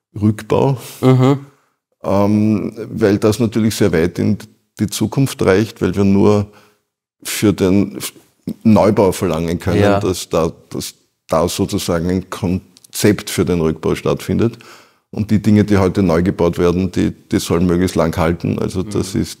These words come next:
Speaker 1: das ist eine schwierige Komponente. Dann gibt's das Thema Recycling, das auch kombiniert ist mit dem Bereich, äh, Umgang mit Abfall.
Speaker 2: Mhm.
Speaker 1: Ähm,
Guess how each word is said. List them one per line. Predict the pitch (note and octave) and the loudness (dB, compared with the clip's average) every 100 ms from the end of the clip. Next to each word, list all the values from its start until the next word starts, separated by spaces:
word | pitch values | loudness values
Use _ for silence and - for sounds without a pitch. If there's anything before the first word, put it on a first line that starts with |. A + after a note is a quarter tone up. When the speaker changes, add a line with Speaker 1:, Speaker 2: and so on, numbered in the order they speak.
| _ | _
Speaker 1:
das | - D#2+ | -4 -2
ist | G2 | -4
eine | F#2 G2 | -2 -2
schwierige | - G2 G2 G2+ | 0 0 0 -2
Komponente. | G#2 G2 G#2 G2 F#2+ A#2+ A2+ - - - _ - | -2 0 2 2 0 0 -2 -4 -20 -20 _ -4
Dann | G#2 | 0
gibt's | A#2 - | 0 -2
das | - A2+ - | 0 0 -2
Thema | - G2 G#2+ G#2 G#2 - | 0 4 6 4 2 -2
Recycling, | G2 G#2 G2 F2+ - - F#2+ F2+ - F#2 C#2+ F#2+ - C#3 C3+ | 0 2 4 2 -2 0 2 2 -2 -2 -2 -2 -2 -2 -2
das | A#2 G2+ | -4 -4
auch | F2+ | -6
kombiniert | - F#2+ F#2+ F#2 F#2+ | -4 -4 -2 -2 -2
ist | F2+ - | -4 -4
mit | F2+ - - | -6 -4 -4
dem | F#2 F2+ - - | -2 -4 -8 -2
Bereich, | F2+ C#2+ D2+ - - _ _ _ _ _ - | 0 2 -2 -4 -14 _ _ _ _ _ -2
äh, | E2+ E2 E2 - _ _ - | 0 0 -2 -6 _ _ -4
Umgang | G2 G#2 G2 | 0 2 2
mit | F2 - | 0 -2
Abfall. | C2 - G#2+ C3 F3 - | -4 -2 -2 -2 -4 -12
Speaker 2:
Mhm. | A2+ A2+ B2 _ _ _ _ _ - | -20 -20 -20 _ _ _ _ _ -4
Speaker 1:
Ähm, | F#2 G2+ G#2+ A#2 A2+ | 2 2 4 2 0